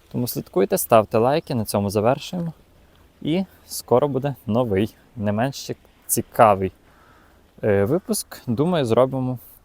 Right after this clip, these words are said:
авто до п'ятнадцяти тисяч. Ось, тому слідкуйте.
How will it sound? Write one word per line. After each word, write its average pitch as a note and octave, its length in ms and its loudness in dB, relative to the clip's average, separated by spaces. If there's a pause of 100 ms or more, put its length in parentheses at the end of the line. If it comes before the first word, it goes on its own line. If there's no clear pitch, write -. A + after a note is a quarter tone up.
(300)
авто B2+ 380 2
до A2+ 220 4
п'ятнадцяти G2+ 760 -4
тисяч. - 480 -10 (1120)
Ось, G#2 440 -6
тому G#2 380 -2
слідкуйте. F#3+ 680 -4